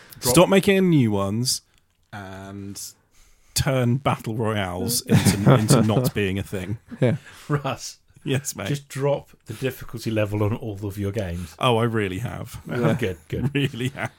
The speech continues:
Speaker 1: There's so many games where I've just gone, "I just wanna get through it."
Speaker 2: Yeah, I
Speaker 1: Easy.
Speaker 2: might, <laughs> I might, I might bash through Doom on absolute kitten mode.
Speaker 1: Yeah, do it.
Speaker 2: Yeah.
Speaker 1: Just
Speaker 3: Yeah.
Speaker 1: don't look at the little picture that makes you feel inadequate.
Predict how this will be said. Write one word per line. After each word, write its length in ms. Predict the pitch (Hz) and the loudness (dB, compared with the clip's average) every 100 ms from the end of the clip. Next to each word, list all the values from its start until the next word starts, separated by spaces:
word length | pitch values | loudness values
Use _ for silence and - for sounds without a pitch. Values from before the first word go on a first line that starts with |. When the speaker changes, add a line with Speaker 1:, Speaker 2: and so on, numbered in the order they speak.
| - | -18
Speaker 1:
There's 180 | 220 185 | -6 -4
so 140 | 220 208 | 2 2
many 160 | 175 | 2
games 300 | 165 175 151 | 2 2 2
where 80 | 147 | 0
I've 80 | 127 | -2
just 140 | 131 131 | -2 -6
gone, 160 | 127 - | -6 -10
"I 60 | - | -14
just 180 | - 135 | -10 -6
wanna 200 | 104 92 | -6 -6
get 160 | - | -12
through 260 | - 127 113 | -6 -2 -2
it." 120 | 104 - - - | -4 -10 -20 -8
Speaker 2:
Yeah, 140 | 123 110 | -2 2
I 60 | 123 | 4
Speaker 1:
Easy. 40 | |
Speaker 2:
might, 320 | 143 135 - - - - - | 4 4 0 -12 -18 -8 -2
<laughs> 440 | 214 - _ - - | 0 -2 _ -12 2
I 100 | 135 | 4
might, 320 | 143 127 - | 6 4 2
I 80 | 123 | 2
might 240 | 131 113 | 4 2
bash 280 | 113 - - | 0 -2 -2
through 180 | 107 104 | -4 -2
Doom 320 | 110 101 95 | 0 0 0
on 240 | 92 92 - | -2 -6 -6
absolute 480 | 104 - - 98 95 - | -8 -4 -4 -4 -6 -8
kitten 340 | - - 92 90 | -8 -6 -4 -4
mode. 320 | 90 92 - | -6 -8 -8
Speaker 1:
Yeah, 260 | 127 117 87 - - 175 | -2 -2 -2 -14 -14 0
do 180 | 131 | 2
it. 140 | 107 - _ 131 | 2 -2 _ -10
Speaker 2:
Yeah. 260 | 117 110 - _ _ - | -6 -6 -8 _ _ -8
Speaker 1:
Just 160 | 98 101 | 0 2
Speaker 3:
Yeah. 60 | 101 | 4
Speaker 1:
don't 200 | 147 143 | 2 0
look 120 | 139 | -4
at 60 | |
the 60 | 127 | -4
little 140 | 123 120 | -4 -4
picture 380 | 131 120 98 - - - _ _ _ _ _ - 135 | -6 -4 -10 -10 -20 -20 _ _ _ _ _ -14 -8
that 140 | 123 | -4
makes 180 | 127 - | -4 -4
you 80 | 113 | -4
feel 280 | 117 104 - - - - - | -2 -2 -6 -20 -18 -16 -10
inadequate. 540 | 127 110 107 - 104 | -6 -6 -8 -8 -12